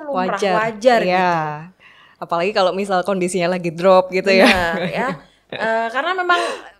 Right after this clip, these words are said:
Speaker 1: apa, di musim-musim
Speaker 2: Mm.
Speaker 1: yang seperti ini kan
Speaker 2: Mm.
Speaker 1: banyak gampang banget sakit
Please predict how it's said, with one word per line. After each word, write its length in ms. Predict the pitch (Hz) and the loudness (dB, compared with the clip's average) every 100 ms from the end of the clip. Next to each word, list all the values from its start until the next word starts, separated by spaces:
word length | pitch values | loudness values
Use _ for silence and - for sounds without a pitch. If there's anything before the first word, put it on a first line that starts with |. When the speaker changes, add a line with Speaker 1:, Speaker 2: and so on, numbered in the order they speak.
| _ _ | _ _
Speaker 1:
apa, 320 | - 208 392 | -6 -2 -2
di 320 | 302 294 302 220 - - | -2 -4 -8 -12 -16 -12
musim-musim 720 | 320 339 359 339 330 - 349 330 311 | -12 -10 -8 -6 -6 -8 -10 -10 -10
Speaker 2:
Mm. 160 | 277 | -4
Speaker 1:
yang 140 | 285 285 | -4 -4
seperti 400 | 311 294 294 294 | -6 -6 -6 -8
ini 160 | 311 359 | -10 -8
kan 80 | |
Speaker 2:
Mm. 80 | 381 | -4
Speaker 1:
banyak 260 | 247 240 240 - _ _ _ | -4 -4 -10 -16 _ _ _
gampang 320 | 208 208 208 208 | -10 -8 -6 -8
banget 240 | 202 208 | -10 -12
sakit 320 | 220 202 262 | -14 -10 -10